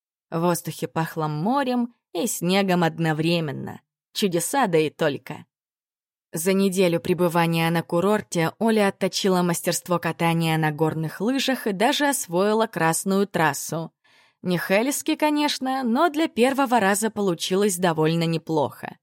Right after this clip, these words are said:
В один из заключительных вечеров, попивая глинтвейн, Джордж предложил Оле руку и сердце. Довольно неожиданно, надо сказать. Но порой всё самое лучшее случается неожиданно.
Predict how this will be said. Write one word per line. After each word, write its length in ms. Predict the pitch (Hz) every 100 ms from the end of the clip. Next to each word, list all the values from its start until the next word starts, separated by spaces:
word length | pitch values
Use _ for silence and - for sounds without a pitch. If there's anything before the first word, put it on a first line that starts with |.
| _ _ _ _ _ _ _
В 140 | 156
один 280 | 175 175 175
из 100 | 165
заключительных 720 | 165 175 165 180 170 165 160
вечеров, 480 | 165 - 185 175 -
попивая 500 | 160 160 160 160 160
глинтвейн, 640 | 165 170 160 220 226 214 190 _ _ -
Джордж 600 | 160 - 196 254 - - _ _ _ -
предложил 720 | 277 240 254 240 320 294 -
Оле 380 | 208 240 240 214
руку 640 | 165 190 202 196 196 190 -
и 160 | 202
сердце. 760 | 170 - - 147 - - 151 - _ _ _ _ _ _ _ _ -
Довольно 500 | 196 190 180 185 180
неожиданно, 840 | 185 185 170 208 220 156 151 151
надо 300 | 156 156 156
сказать. 720 | - - 160 - 147 - - _ _ _ _
Но 280 | 233 262 330
порой 340 | 302 226 240 240
всё 200 | - 170
самое 480 | 175 165 160 156
лучшее 460 | 170 262 - 254 240
случается 720 | - 170 - 180 185 180 180
неожиданно. 840 | 170 165 156 - 156 151 151 -